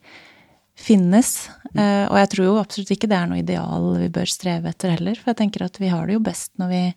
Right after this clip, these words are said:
Speaker 1: klarer å fungere godt sammen med andre mennesker. Og, og også sånn, jeg tenker litt sånn i terapi, jeg vet ikke hvor relevant det er inn, men,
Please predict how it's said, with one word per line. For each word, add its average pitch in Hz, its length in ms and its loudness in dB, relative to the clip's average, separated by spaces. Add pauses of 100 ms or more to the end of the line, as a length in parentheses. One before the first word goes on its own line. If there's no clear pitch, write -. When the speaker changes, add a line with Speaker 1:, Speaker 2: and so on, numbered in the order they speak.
(520)
Speaker 1:
klarer 175 220 2
å - 20 -6
fungere 185 480 0
godt 180 240 -8
sammen 180 240 -2
med 180 80 2
andre 175 220 0
mennesker. 170 460 -2 (920)
Og, 208 140 0 (420)
og 202 140 4
også 269 260 -2
sånn, 247 220 4 (180)
jeg 233 80 -4
tenker 233 280 -2
litt 220 100 -2
sånn 214 180 0
i 208 80 -2
terapi, 214 460 -2 (1300)
jeg - 40 -4
vet - 160 -6
ikke - 100 -6
hvor 196 60 0
relevant 196 480 0
det 196 140 0
er 190 100 -2
inn, 185 200 0
men, 214 120 4